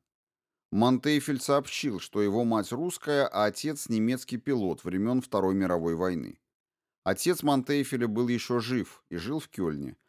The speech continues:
но коммунисты не разрешали сыну не только видеться, но и даже переписываться с отцом.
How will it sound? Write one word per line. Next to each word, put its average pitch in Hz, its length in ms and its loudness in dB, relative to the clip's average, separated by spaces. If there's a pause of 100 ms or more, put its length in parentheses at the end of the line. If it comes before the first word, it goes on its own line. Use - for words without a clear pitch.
(280)
но 107 120 2
коммунисты 165 560 2
не 160 160 4
разрешали 151 560 2
сыну 110 340 0
не 104 120 2
только 147 320 -2
видеться, 80 640 -4
но 98 200 -2
и 104 60 2
даже 127 260 0
переписываться 98 840 -6
с - 80 -10
отцом. 73 440 -8